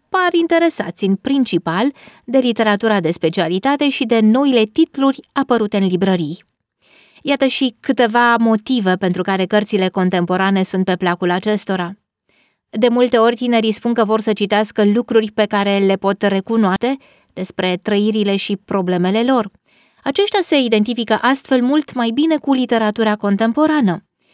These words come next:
iar evenimentele relatate le par mai interesante. Autorii acestor cărți vin cu un stil literar nou, iar temele abordate de aceștia sunt actuale, mult mai apropiate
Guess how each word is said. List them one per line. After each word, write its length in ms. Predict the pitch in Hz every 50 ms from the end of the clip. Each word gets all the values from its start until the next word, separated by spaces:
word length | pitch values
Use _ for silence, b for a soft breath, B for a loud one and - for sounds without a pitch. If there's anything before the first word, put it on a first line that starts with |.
| _ _ _
iar 280 | - 269 269 254 254 -
evenimentele 840 | 240 247 233 247 233 233 233 233 240 254 247 247 233 226 226 220 214
relatate 760 | 214 220 208 202 190 190 - 233 233 247 254 - 262 254 254 240
le 80 | 233 220
par 260 | - 214 196 196 196
mai 280 | 190 190 180 185 196 -
interesante. 880 | - 220 226 220 226 226 254 262 262 - 330 302 269 233 208 208 165 - - _ _ _ _ _ _ _ _ _ b b b b b b b b
Autorii 480 | b 269 269 269 - 370 415 415 381
acestor 400 | 302 269 277 269 - 254 214 208
cărți 420 | 202 - 277 311 349 339 - - 226
vin 220 | 214 277 320 370 403 381
cu 100 | - 320
un 220 | 285 269 254 240
stil 420 | 220 - - - 285 302 302 294 277
literar 480 | 269 269 269 277 262 262 247 240 233
nou, 440 | 233 226 202 175 156 - 185 190 - _ _ _ -
iar 300 | 226 233 233 208 202 -
temele 320 | - 247 240 214 196 170 170
abordate 640 | 160 170 170 165 165 160 196 208 247 269 - 370 392 403 - _ _
de 160 | - 220 180 -
aceștia 520 | 156 - - 165 185 - - 320 349 381
sunt 440 | 359 - - 247 214 196 - - - -
actuale, 760 | - 302 285 269 - - - 156 156 160 190 247 311 330 - _ _ _ _ _
mult 200 | - 339 320 269
mai 160 | 262 240 233 214
apropiate 760 | 196 - - 190 196 - 240 254 262 - 254 247 247 254 311